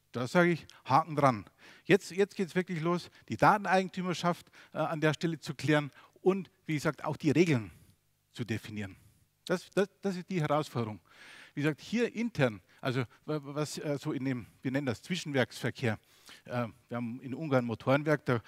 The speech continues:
da, da kommen Motoren, äh, äh, in die anderen Werke und wie gesagt, da sind wir der Prozessowner, da sind wir die Dateneigentümer.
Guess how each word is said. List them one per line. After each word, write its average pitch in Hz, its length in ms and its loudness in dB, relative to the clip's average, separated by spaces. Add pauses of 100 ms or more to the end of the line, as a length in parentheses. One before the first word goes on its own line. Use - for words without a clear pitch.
(160)
da, 127 120 -10
da 123 100 -8
kommen 143 180 -8
Motoren, 135 480 -2
äh, 127 280 -2 (340)
äh, 120 160 -8
in 127 100 -4
die 131 80 0
anderen 131 280 0
Werke 147 360 6 (220)
und 135 400 -2
wie 143 60 0
gesagt, 147 300 -2 (180)
da 185 300 4
sind 165 220 -6
wir 180 80 2
der 175 120 6
Prozessowner, 127 600 -6
da 160 160 -4
sind 151 180 -8
wir 175 180 0 (240)
die 139 80 0
Dateneigentümer. 120 800 0